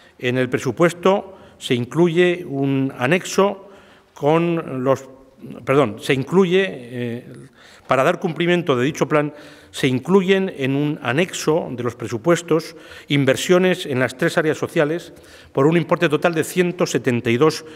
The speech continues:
millones de euros, que superan así la anualidad prevista en el plan, que fue sometido a las Cortes y que era de ciento cuarenta y ocho coma ocho millones de euros. Hablo de inversiones en las tres áreas sociales,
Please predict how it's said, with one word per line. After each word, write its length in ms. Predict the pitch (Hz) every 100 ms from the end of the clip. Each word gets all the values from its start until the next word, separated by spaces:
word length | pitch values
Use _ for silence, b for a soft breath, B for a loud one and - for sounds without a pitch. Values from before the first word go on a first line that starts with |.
| B B
millones 580 | 113 120 127 147 147 -
de 140 | 107
euros, 420 | 95 85 87 - - B B B
que 100 | -
superan 580 | - 120 165 160 170 180 - -
así 400 | 120 175 165 170 B B -
la 140 | 117
anualidad 560 | 113 110 110 147 147 -
prevista 400 | 113 135 - 143
en 80 |
el 100 | 123
plan, 460 | 120 170 175 196 - _
que 120 | -
fue 140 | - 113
sometido 400 | 120 113 127 117
a 20 |
las 160 | 101 -
Cortes 440 | 123 - 117 - B B B B
y 100 | 123
que 140 | 107 139
era 120 | 135
de 80 | 113
ciento 380 | - 131 123 135
cuarenta 400 | - 107 98 104
y 60 |
ocho 260 | 113 - 123
coma 240 | - 98
ocho 220 | 113 -
millones 400 | 92 87 87 82
de 80 | 78
euros. 320 | 76 87 - b b b
Hablo 360 | - 110 147 160 B B B
de 360 | 107 117 165 -
inversiones 680 | 120 104 101 - 143 113 -
en 60 |
las 140 | 101 -
tres 180 | 127 135
áreas 200 | 120 -
sociales, 600 | 92 156 175 202 -